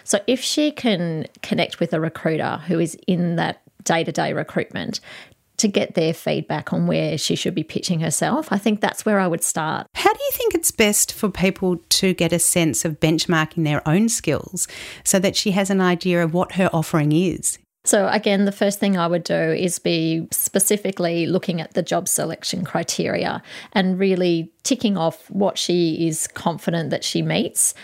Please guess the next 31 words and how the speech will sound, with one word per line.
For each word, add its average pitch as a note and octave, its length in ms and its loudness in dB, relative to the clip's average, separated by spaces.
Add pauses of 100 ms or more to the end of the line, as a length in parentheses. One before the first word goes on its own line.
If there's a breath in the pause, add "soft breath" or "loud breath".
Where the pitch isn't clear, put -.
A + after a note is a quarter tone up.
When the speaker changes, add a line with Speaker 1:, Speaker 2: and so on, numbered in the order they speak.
(120 loud breath)
Speaker 1:
and F3 140 2
perhaps - 400 -2
then F3 160 0
identifying E3 600 -2
where E3 160 0
there's E3 160 0
some E3+ 160 -2
skill D3+ 360 -2
gaps. - 420 -4 (280 loud breath)
So - 180 2 (200)
if D#4 140 0
she's C4 260 0
meeting E3+ 640 0 (340)
seventy, F3 520 0
eighty F3 220 2
percent E3+ 320 0
or E3 80 -4
more, E3+ 440 0
then G3 220 2
I F3+ 100 4
would F3 320 -4
say E3 280 -2
definitely F#3 360 0
apply E3+ 300 -2
for - 140 -6
that - 180 -2
job. G3 360 -2 (360 loud breath)
If C4 120 0
she's A#3+ 220 0
only G3 260 4
meeting E3 680 0